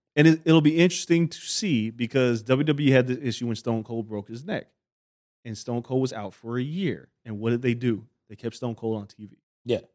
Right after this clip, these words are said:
Speaker 1: And they made sure to keep the storyline going.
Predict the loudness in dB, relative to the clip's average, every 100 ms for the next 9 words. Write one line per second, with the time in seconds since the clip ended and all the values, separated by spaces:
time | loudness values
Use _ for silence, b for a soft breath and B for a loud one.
0 | _ _ _ 0 4 4 6 6 4 4
1 | 4 6 6 4 0 -6 -8 -8 -4 -2
2 | 0 0 -2 0 0 0